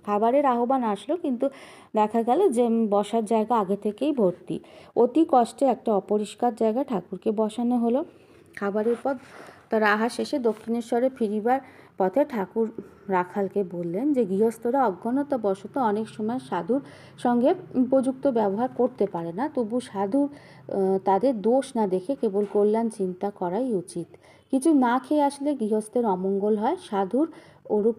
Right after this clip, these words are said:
করতে নেই, অন্তত এক গ্লাস জলও চেয়ে খাওয়া উচিত।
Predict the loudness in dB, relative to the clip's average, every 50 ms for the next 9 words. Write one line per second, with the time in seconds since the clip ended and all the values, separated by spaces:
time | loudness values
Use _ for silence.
0 | -4 -6 -6 -6 -4 0 0 2 2 4 2 2 0 -2 -4 -2 -2 -2 0 0
1 | -2 0 0 0 0 0 -2 -4 -4 -2 0 0 0 -2 -4 -12 -20 _ _ _
2 | _ -4 -2 2 2 2 2 2 2 0 0 -2 -6 -18 -20 -20 -20 -20 _ _
3 | _ 0 4 4 4 4 2 0 -4 -2 0 0 0 0 -2 -6 -6 -6 -6 -6